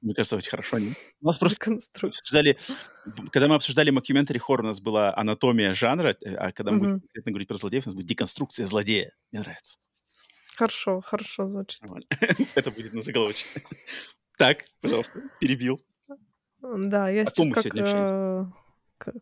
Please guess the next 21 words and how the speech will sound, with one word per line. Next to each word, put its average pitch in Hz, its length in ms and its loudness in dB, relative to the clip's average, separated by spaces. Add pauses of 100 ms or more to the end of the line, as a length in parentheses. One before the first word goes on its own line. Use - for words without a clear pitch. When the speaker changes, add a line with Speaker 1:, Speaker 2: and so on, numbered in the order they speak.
(120)
Speaker 2:
как, - 340 -2
э, 185 960 -2
этот - 340 -20
полицейский. 226 840 4 (440)
Общие 247 400 4
сведения 208 840 6 (260)
про 220 140 0
пациента. 208 760 2
Speaker 1:
Мгм. 135 160 -2 (380)
Мгм, 135 400 2
Speaker 2:
А, 120 80 -2
Speaker 1:
мгм. 117 360 2 (1040)
Speaker 2:
Майкл 247 400 4
Майерс 202 580 0 (580)
создан 220 720 6
был 208 240 6
Джоном 208 380 4
Карпентером 233 760 0
и 214 140 0
Деборой 196 460 0
Хилл. 208 420 -2